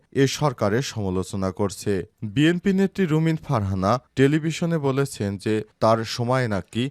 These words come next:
আওয়ামী লীগের সময় তিনি বিভিন্ন কমেন্টকারীদের মাধ্যমে হেনস্থার শিকার হতেন, আর বর্তমানে তিনি কোনো হেনস্থার শিকার হচ্ছেন না। এই কথা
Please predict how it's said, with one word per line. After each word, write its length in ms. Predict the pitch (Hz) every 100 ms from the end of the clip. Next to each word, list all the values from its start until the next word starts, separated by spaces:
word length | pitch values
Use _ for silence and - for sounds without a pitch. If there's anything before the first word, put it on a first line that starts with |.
| -
আওয়ামী 280 | - 127 156
লীগের 240 | 170 165 175
সময় 380 | - 123 110
তিনি 400 | 113 107 104 131 139 -
বিভিন্ন 560 | 98 131 143 156 160 156 -
কমেন্টকারীদের 840 | 135 143 156 - 139 135 131 131
মাধ্যমে 540 | 113 85 - 98 110 131
হেনস্থার 540 | 117 98 104 - 107
শিকার 440 | - 101 - 98
হতেন, 440 | 98 101 104 98 87 -
আর 180 | 101 104 101 - 95
বর্তমানে 560 | 127 - 165 156 147
তিনি 360 | 147 101 98 131 -
কোনো 200 | - 117
হেনস্থার 580 | 117 107 117 143 - 143
শিকার 440 | 135 - 98 101 101
হচ্ছেন 420 | 101 - - 107
না। 260 | 98 92 - -
এই 140 | 113
কথা 460 | 135 123 127 131 127